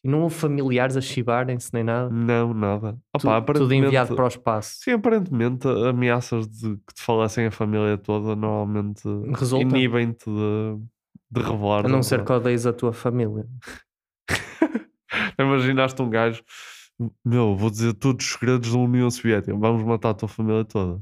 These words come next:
Speaker 1: Eu não falo com os meus irmãos há três anos, está-se bem.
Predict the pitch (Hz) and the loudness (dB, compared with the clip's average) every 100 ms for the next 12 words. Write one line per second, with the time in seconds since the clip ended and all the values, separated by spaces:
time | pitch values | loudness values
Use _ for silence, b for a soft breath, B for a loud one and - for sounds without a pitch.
0 | 147 147 135 120 120 117 117 113 113 113 | -6 -4 -2 -4 -2 -2 0 -2 0 -2
1 | 110 113 110 107 107 104 107 - - - | 0 -2 -2 -2 -2 -4 -6 -10 -10 -8
2 | 113 | -8